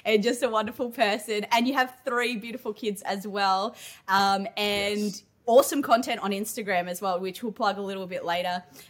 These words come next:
Speaker 1: Um, but it's
Speaker 2: Thank
Speaker 1: great
Speaker 2: you.
Speaker 1: to have you with us, my friend. We're talking about Washington Phillips today.
Speaker 2: So you were telling me before we started recording that you have not, you have not listened to this guy.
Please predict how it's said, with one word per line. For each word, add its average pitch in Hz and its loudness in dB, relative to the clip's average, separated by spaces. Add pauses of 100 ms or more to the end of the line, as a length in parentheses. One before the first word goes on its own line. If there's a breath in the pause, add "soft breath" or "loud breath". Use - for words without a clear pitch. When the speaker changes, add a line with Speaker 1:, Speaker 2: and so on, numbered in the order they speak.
(120)
Speaker 1:
Um, 202 4
but 240 4 (120)
it's 269 4
Speaker 2:
Thank 349 -8
Speaker 1:
great 330 6
Speaker 2:
you. 403 0
Speaker 1:
to 381 -6
have 302 0
you 285 -4
with 277 -4
us, 285 0
my 269 2
friend. 226 2
We're 254 4
talking 320 -2
about 269 6
Washington 302 4
Phillips 254 2
today. 180 -2
Speaker 2:
So - 0
you 135 -2
were 214 2
telling 170 0
me 117 -4
before 107 -4
we 117 -4
started 113 -2
recording 95 -4 (560 soft breath)
that 110 -2
you 123 -4
have 143 -4
not, 123 -2 (540)
you 127 -2
have 123 -2
not 127 0
listened 110 -2
to - -12
this - -10
guy. - -14